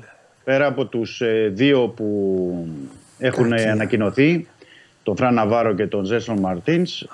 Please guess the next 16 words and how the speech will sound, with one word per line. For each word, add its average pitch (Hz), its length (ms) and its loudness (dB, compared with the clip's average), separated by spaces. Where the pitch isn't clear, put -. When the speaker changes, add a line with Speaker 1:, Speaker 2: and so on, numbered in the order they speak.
Speaker 1:
Ολυμπιακός 127 580 2
κινείται 120 760 2
πλέον, 110 680 0
όπως 110 220 -2
έχουμε, 110 160 0
Παντελή, 110 380 2
και - 140 -2
για 113 240 2
Speaker 2:
Ναι. 156 260 2
Speaker 1:
χαφ 107 220 -4
και 123 80 -2
για 87 1000 -4
στόπερ. 127 420 0
Στην 143 260 2
περίπτωση 170 560 2
Speaker 2:
Ναι. 110 360 0